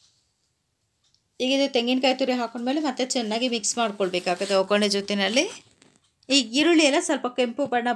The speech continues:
ಬರಬೇಕು, ಒಂದು ಸ್ವಲ್ಪ ಅತಿವರೆಗೂ ಹುರ್ಕೊಳ್ಬೇಕು. ಈಗ ಇದ್ರ ಜೊತೆಗೇನೆ ಕ-, ಧನಿಯಾ ಪೌಡರನ್ನು ಹಾಕ್ಕೊಳ್ಳೋಣ ಎರಡು ಸ್ಪೂನಷ್ಟು, ಮತ್ತು ರೆಡ್ ಚಿಲ್ಲಿ ಪೌಡರು ಒಂದು ಸ್ಪೂನಷ್ಟು. ಈಗ ಇದು ಮತ್ತೆ ಧನಿಯಾ ಪೌಡರು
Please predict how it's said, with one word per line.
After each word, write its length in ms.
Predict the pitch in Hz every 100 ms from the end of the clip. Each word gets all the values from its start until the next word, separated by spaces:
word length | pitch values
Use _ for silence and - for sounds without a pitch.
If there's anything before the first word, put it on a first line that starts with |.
| 214
ಬರಬೇಕು, 280 | 196 180 196
ಒಂದು 140 | 190 208
ಸ್ವಲ್ಪ 320 | 185 202 202 208 302 359
ಅತಿವರೆಗೂ 340 | 226 254 240 262
ಹುರ್ಕೊಳ್ಬೇಕು. 640 | 247 - 196 185 180 220 285 440 - _ _ _ _ _ _ -
ಈಗ 140 | 262 277
ಇದ್ರ 140 | 285 247
ಜೊತೆಗೇನೆ 380 | 254 262 285 339 339
ಕ-, 60 | - -
ಧನಿಯಾ 260 | 240 254 302
ಪೌಡರನ್ನು 480 | 294 240 226 220 247 247
ಹಾಕ್ಕೊಳ್ಳೋಣ 360 | 202 202 196 208
ಎರಡು 160 | 208 214
ಸ್ಪೂನಷ್ಟು, 600 | - 220 196 180 - 269 427 440 _ _ _ _ _ _ -
ಮತ್ತು 160 | 285 277
ರೆಡ್ 160 | 262 262
ಚಿಲ್ಲಿ 180 | 294 269 254
ಪೌಡರು 300 | 220 233 330 285
ಒಂದು 180 | 233 247
ಸ್ಪೂನಷ್ಟು. 640 | - 233 220 202 196 - 277 427 - _ _ _ _ _ _ _ _ _ - _ _ _ _ _ _ -
ಈಗ 120 | 247 277
ಇದು 120 | 285 254
ಮತ್ತೆ 220 | 240 320 370 262
ಧನಿಯಾ 240 | 233 254 262
ಪೌಡರು 300 | 240 240